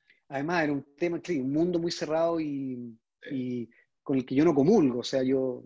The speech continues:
Speaker 1: la, la, la ortodoxia como idea en general me produce mucho rechazo, pero ese era, ese era lo del, el desafío, eh,
Speaker 2: Mm.
Speaker 1: conectar con las personas adentro de esa estructura, eh, tan restrictiva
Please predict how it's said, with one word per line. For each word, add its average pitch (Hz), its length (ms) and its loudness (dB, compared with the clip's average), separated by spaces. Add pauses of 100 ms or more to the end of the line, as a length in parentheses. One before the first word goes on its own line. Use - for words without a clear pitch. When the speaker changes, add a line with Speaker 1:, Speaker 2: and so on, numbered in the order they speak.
(240)
Speaker 1:
la, 135 260 -4
la, 131 160 -6
la 127 140 0
ortodoxia 139 580 2
como 135 200 2
idea 139 520 4 (220)
en 123 140 -4
general 139 640 2 (200)
me 135 80 -2
produce 139 300 2
mucho 151 240 0
rechazo, 156 420 0
pero 135 160 2
ese 147 200 0
era, 135 280 2 (1500)
ese 147 200 -2
era 160 100 4
lo 147 100 6
del, 139 120 2
el 147 100 -6
desafío, 131 760 0
eh, 123 760 -6
Speaker 2:
Mm. - 80 -20 (100)
Speaker 1:
conectar 131 480 -2
con 156 140 0
las 139 100 -6
personas 165 640 0
adentro 156 400 0
de 175 60 2
esa 170 180 -6
estructura, 170 760 -6 (640)
eh, 131 240 -4 (160)
tan 135 840 -6 (760)
restrictiva 147 880 0